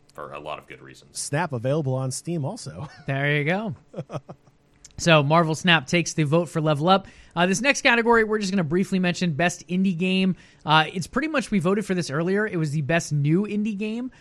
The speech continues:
Speaker 3: Uh, this one just adds one difference here, and that is Cult of the Lamb being added in as an addition.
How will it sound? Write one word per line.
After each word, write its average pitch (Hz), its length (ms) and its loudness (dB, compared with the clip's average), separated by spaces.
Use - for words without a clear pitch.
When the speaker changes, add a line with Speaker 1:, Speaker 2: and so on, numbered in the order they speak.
Speaker 3:
Uh, 151 300 4
this 185 260 0
one 208 160 2
just 170 180 -4
adds 165 280 -2
one 160 260 -2
difference 156 400 -4
here, 180 160 -2
and 160 80 0
that 151 120 2
is 135 100 -4
Cult 165 300 -6
of 151 100 -4
the 139 80 -2
Lamb 139 320 2
being 151 220 0
added 143 280 0
in 147 100 -2
as 139 140 0
an 127 80 -2
addition. 170 480 0